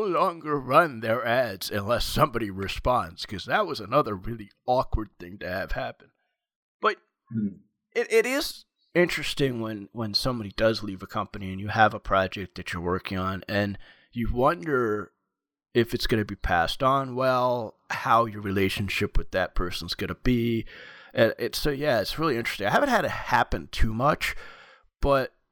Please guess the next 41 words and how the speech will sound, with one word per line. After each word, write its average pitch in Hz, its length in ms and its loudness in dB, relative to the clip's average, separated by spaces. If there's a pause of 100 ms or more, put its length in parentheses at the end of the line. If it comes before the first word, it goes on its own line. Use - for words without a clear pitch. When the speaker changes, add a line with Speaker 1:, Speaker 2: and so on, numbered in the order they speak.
(460)
Speaker 1:
it 202 120 -2
has - 300 2
happened 107 360 0
from 101 160 -2
time 104 300 4
to 92 60 -10
time 101 340 0
where 92 100 -4
somebody 92 340 0
will 95 200 4
leave 92 200 -2
a 80 60 -12
company 95 480 2
or, 87 380 -2
or 92 420 -2
be 92 100 -4
fired 90 540 0
or 87 80 -6
something, 90 380 0
and 85 120 -2
I 90 60 4
have 87 300 2
to - 80 -8
continue 80 420 -4
a 76 60 -12
project. 92 560 0 (360)
I 143 40 -8
mean, 139 160 -2
how, 185 240 6 (680)
has 160 160 0
that 165 160 4
happened 127 400 0
to 90 60 -2
you? 101 320 2 (880)
Speaker 2:
Oh, 170 100 0
yeah. 85 340 0
The, 104 300 0
when 117 180 2
you're 135 140 -2
working 113 380 -2
with, 92 100 -8